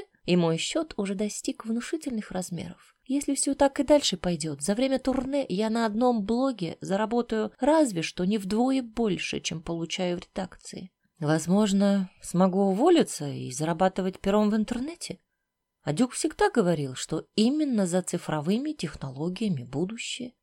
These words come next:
и не придется думать, как не испортить репутацию газеты.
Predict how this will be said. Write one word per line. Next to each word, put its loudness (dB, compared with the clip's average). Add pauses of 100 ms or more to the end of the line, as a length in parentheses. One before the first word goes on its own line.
и -8
не -4
придется -2
думать, 0
как -2
не 4
испортить -2
репутацию -2
газеты. -4